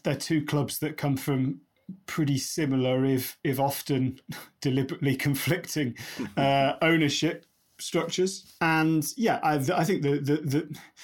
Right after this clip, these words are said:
Speaker 1: you know, the one difference between P S G and, and Manchester City over the last half decade or maybe even more is that, that City identified,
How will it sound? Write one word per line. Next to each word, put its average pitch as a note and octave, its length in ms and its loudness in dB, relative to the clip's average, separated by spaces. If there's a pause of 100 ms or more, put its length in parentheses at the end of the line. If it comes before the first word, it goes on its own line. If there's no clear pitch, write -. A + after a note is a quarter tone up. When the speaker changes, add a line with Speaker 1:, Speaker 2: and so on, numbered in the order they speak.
(180)
Speaker 1:
you D#3 80 0
know, C3 60 0
the B2 80 0
one C3+ 340 2
difference C#3+ 480 0
between C3 380 0
P C#3 220 0
S A#2+ 180 -4
G C3 240 4
and, B2 240 -2
and C3 160 0
Manchester B2+ 440 -2
City C#3 360 -2
over B2+ 180 0
the B2 120 -2
last B2+ 420 -4 (680)
half C#3 340 2
decade C3+ 400 2
or C3+ 100 4
maybe C3+ 300 4
even C3 260 4
more C#3+ 280 4
is B2+ 160 0
that, C#3+ 260 0
that C#3+ 180 -2
City D3 340 -2
identified, B2 920 0